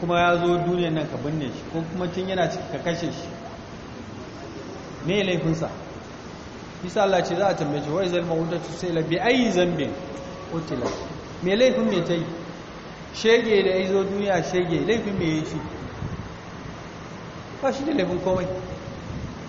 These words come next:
Ubansa da uwarsa su ne suka yi masu laifi. Su suka biyo hanya mara kyau wajen zuwansa duniya. Amma shi ba shi da laifin komai. Kun gane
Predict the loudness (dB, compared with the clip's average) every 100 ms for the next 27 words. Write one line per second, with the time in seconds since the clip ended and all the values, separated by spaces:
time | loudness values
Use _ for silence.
0 | -8 -4 2 2 4 2 2 2 -2 -2
1 | 0 2 4 4 4 6 6 4 2 0
2 | 2 0 0 0 0 0 -2 -6 -8 -8
3 | -10 -12 -8 -4 -2 0 2 4 4 4
4 | 2 0 0 2 4 2 2 4 4 2
5 | 2 4 4 4 2 2 2 0 0 0
6 | 2 0 -2 -6 -8 -8 -8 -8 -4 0
7 | 0 2 4 4 2 2 2 0 2 2
8 | 2 -4 -8 -10 -12 -12 -12 -12 -12 -12
9 | -10 -8 -4 -4